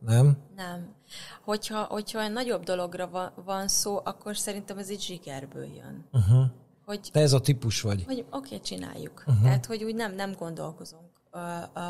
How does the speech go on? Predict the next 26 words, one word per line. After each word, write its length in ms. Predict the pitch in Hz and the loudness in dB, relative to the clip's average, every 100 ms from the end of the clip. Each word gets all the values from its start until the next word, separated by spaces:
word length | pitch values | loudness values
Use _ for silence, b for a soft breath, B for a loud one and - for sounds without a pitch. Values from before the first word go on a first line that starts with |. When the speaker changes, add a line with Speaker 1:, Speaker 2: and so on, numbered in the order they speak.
| 175 - _ _ | -8 -12 _ _
Speaker 2:
úgy 260 | 180 175 | -20 _
rajta. 640 | 185 190 196 196 220 226 220 b b b b b b b _ _ _ _ _ _ _ _ _ _ _ _ _ _ | -6 -4 -4 -4 -4 -4 -6 b b b b b b b _ _ _ _ _ _ _ _ _ _ _ _ _ _
De, 560 | 202 202 202 202 202 202 - B B _ _ _ - | -2 0 2 2 0 -4 -10 B B _ _ _ -2
de 100 | 196 - | -2 0
ahhoz 360 | 202 233 220 | -4 -2 -4
képest, 580 | - 185 180 170 170 - - - _ _ _ _ _ B B B _ _ _ _ _ _ | -4 -6 -4 -6 -4 -6 -8 -20 _ _ _ _ _ B B B _ _ _ _ _ _
hogy 100 | 185 | -4
milyen 220 | 208 208 | -4 -2
ember 340 | 180 180 175 | -4 -6 -6
voltam 420 | 170 160 - 170 180 | -6 -6 -6 -8 -8
a 60 | |
balesetem 640 | 180 175 170 - 180 165 156 | -4 -4 -4 -10 -12 -10 -8
előtt 520 | 160 196 240 - - _ _ | -6 -4 -6 -8 -20 _ _
és 200 | - 175 | -12 -10
után, 580 | 175 170 - 208 233 226 B B B B _ | -10 -14 -10 -4 -4 -4 B B B B _
én 100 | 185 | -6
úgy 100 | 202 | -4
gondolom, 400 | 202 175 175 175 | -4 -6 -4 -6
hogy 160 | 180 175 | -6 -6
rossz. 480 | 147 - - - - _ _ _ _ _ _ _ | -6 -6 -8 -8 -12 _ _ _ _ _ _ _
Speaker 1:
Rossz 300 | 104 104 - | 2 6 6
ember 220 | 110 123 | 6 6
Speaker 2:
Rossz 100 | 127 | 6
Speaker 1:
voltál? 240 | 135 117 90 | 4 4 0
Speaker 2:
ember 240 | 73 - | -2 -8
voltam. 380 | - - - | -14 -16 -18